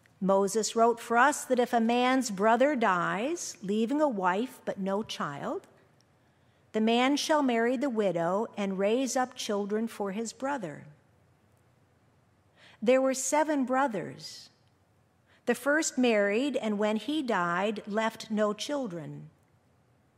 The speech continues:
And the second married the widow and died, leaving no children.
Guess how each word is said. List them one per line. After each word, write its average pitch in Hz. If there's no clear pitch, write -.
And 247
the 254
second 330
married 220
the 208
widow 196
and 190
died, 190
leaving 196
no 220
children. 226